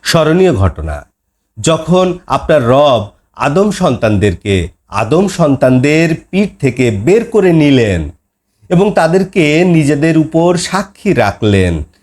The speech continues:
"আমি কি তোমাদের রব নই?" সবাই বলল, "হ্যাঁ, আমরা সাক্ষী থাকলাম, যাতে কিয়ামতের দিন তোমরা বলতে না পারো যে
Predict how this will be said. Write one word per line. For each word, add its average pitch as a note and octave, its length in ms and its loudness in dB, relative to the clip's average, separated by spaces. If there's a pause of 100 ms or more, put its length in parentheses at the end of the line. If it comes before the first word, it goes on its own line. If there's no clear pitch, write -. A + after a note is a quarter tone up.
(220)
"আমি B2 220 2
কি B2+ 160 -2
তোমাদের A2 560 0
রব G2+ 320 2
নই?" D3+ 400 2 (520)
সবাই A#2+ 400 0
বলল, A#2 320 2
"হ্যাঁ, A#2 600 0 (280)
আমরা F3+ 240 0
সাক্ষী - 460 -6
থাকলাম, A#2+ 640 0 (300)
যাতে A#2 300 -2
কিয়ামতের A#2 760 0
দিন F#3+ 340 2
তোমরা A2 300 0
বলতে G#2+ 460 -2
না F2+ 300 0
পারো D3 320 0
যে D#2+ 320 -2